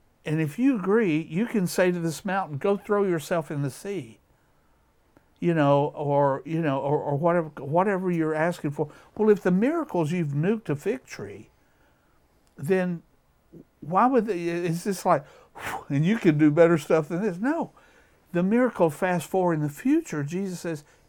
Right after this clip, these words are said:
you can participate in that too. Whatever those obstacles are that are in front of you,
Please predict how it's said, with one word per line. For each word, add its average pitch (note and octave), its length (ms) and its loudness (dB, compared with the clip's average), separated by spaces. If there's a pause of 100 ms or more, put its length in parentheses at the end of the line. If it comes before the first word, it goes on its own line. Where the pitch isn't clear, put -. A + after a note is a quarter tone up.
(120)
you G#3+ 140 -4
can F#3+ 220 -4
participate F3 760 -10
in A2+ 140 -12
that A#2 220 -10
too. - 220 -14 (1300)
Whatever A#3+ 360 2
those G#3 240 0
obstacles F#3 640 -4
are D3+ 220 0
that C#3+ 160 -4
are C#3 80 -4
in B2+ 60 -6
front E3 280 -8
of D#3 120 -8
you, A#2+ 200 -6